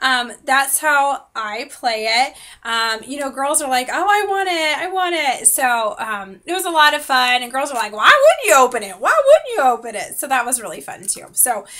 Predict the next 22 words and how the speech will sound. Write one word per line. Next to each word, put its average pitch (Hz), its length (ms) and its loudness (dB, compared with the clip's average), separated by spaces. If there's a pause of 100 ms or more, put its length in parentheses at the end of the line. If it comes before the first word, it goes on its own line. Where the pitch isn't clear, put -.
(200)
um, 247 360 -2
that 269 340 2
is - 140 -2
how 226 320 -2
I 233 200 -6
do 214 600 -8 (480)
the 254 100 -14
purse 202 400 -8
game. 196 360 -14 (360)
How 262 400 2
another 247 680 -4
lady 254 640 -8
shared 240 320 -6
with 233 160 -12
me 226 100 -12
how 220 140 -8
she 320 240 -10
does - 240 -6
it. 202 320 -12
She 349 180 -4
calls 254 400 0
it 208 280 -8